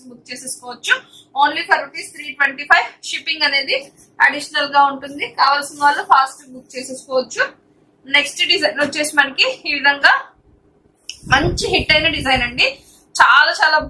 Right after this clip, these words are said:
బ్యూటిఫుల్ కలెక్షన్ అని చెప్పొచ్చు. ఇంత తక్కువ ప్రైసెస్ కి ఇలాంటి సారీస్ అయితే మీకు అన్‌బిలీవబుల్ ఆఫర్ అండి. అంత మంచి కలెక్షన్ అస్సలు ఎవరు మిస్ చేసుకోవద్దు. చాలా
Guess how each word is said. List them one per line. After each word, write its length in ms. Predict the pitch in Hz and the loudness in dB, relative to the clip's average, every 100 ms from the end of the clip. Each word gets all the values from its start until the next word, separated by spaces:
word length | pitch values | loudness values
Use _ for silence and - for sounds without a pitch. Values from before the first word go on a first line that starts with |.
| - | -10
బ్యూటిఫుల్ 500 | 285 349 403 403 359 311 | -10 -10 -8 -6 -2 2
కలెక్షన్ 360 | 294 277 294 | 0 0 -6
అని 100 | 269 254 | -2 -2
చెప్పొచ్చు. 360 | 254 247 226 302 285 | -2 -6 -4 -4 -4
ఇంత 240 | 302 294 349 320 | -8 0 2 2
తక్కువ 260 | 302 339 339 | -2 -4 -2
ప్రైసెస్ 380 | 302 277 285 - - | 0 0 -2 -10 -4
కి 60 | - 294 | -4 -2
ఇలాంటి 480 | 294 320 330 311 349 339 | 4 4 4 -4 0 4
సారీస్ 360 | 277 269 330 262 | 4 4 0 -4
అయితే 200 | 254 339 - - - - 285 | -2 -2 -2 -6 -12 -8 -4
మీకు 280 | 294 302 294 - - | -4 -4 -4 0 0
అన్‌బిలీవబుల్ 800 | 294 311 302 311 311 - 311 269 | 0 -6 -8 -10 -12 -12 0 2
ఆఫర్ 240 | 269 - 262 | 2 0 -6
అండి. 200 | 240 277 - _ 254 | -6 -10 -12 _ 0
అంత 220 | 277 294 311 294 | 0 -2 0 0
మంచి 240 | 294 330 - | -4 -8 -2
కలెక్షన్ 460 | 269 277 - 330 294 - - _ _ - | 0 0 -2 0 2 0 -4 _ _ -2
అస్సలు 380 | - - - 330 | -2 0 2 2
ఎవరు 180 | 320 311 302 | 2 0 -2
మిస్ 140 | 294 - | -10 -4
చేసుకోవద్దు. 480 | 294 - 269 247 330 - | -2 -2 -8 -10 -10 4
చాలా 240 | 247 254 | 6 6